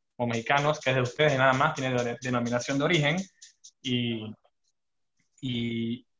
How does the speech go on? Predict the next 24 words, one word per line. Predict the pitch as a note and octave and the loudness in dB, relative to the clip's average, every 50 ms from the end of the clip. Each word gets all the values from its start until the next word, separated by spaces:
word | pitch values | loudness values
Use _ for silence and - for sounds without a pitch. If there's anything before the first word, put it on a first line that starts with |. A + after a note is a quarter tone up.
| _ _ _ _ _ - | _ _ _ _ _ -6
y | C#3 C3 | 2 6
al | C3+ D3+ E3 F3 - | 6 8 8 6 4
irme | F#3+ F#3 F#3+ G#3+ G3 F#3 | 4 4 4 6 6 6
de | E3+ D#3 | 6 6
Tequila, | - D3 D3 - E3+ E3 D3 C3 A#2+ | 4 2 0 2 2 4 6 6 6
al | B2+ | 6
irme | D3+ F3 F#3 F3+ D#3+ | 4 2 4 4 4
de | D3+ D3 | 4 6
Guadalajara, | C#3 C#3 C3+ C3 B2+ B2 B2 C3+ C3+ C3 A#2+ | 6 6 6 8 6 6 6 6 6 6 6
al | A2+ B2 | 4 2
irme | D3 D3+ D#3+ D#3 C#3 | 0 0 0 2 2
de | B2+ | 2
México, | B2+ C#3 C#3+ D3+ D#3 D3+ - E3 | 0 0 0 -2 -2 -4 -6 -4
yo | D3 D#3 | -2 0
ya | E3 E3+ E3+ | -2 -2 -2
tengo | E3 E3 F3 | -2 -4 -4
un | F3+ E3+ | -4 -4
conocimiento | - D3 C3 B2+ B2 - B2+ C3+ C#3+ D3 D3 - - B2 A#2+ | -4 -4 -4 -4 -8 -8 -8 -6 -4 -4 -6 -6 -6 -6 -4
sobre | A#2+ B2 A#2+ A#2+ A#2+ | -4 -2 -4 -4 -4
el | A#2 | -6
tequila, | - B2 B2 - D#3 D3+ D3 C3+ B2 | -10 -14 -16 -14 -10 -4 -2 0 0
de | A#2+ | -2
su | - - D#3 D3+ | -4 -8 -10 -8
cultura, | - C3+ B2+ - C#3 C#3 C3+ C3 B2 - - | -8 -10 -8 -8 -6 -6 -2 0 -2 -2 -2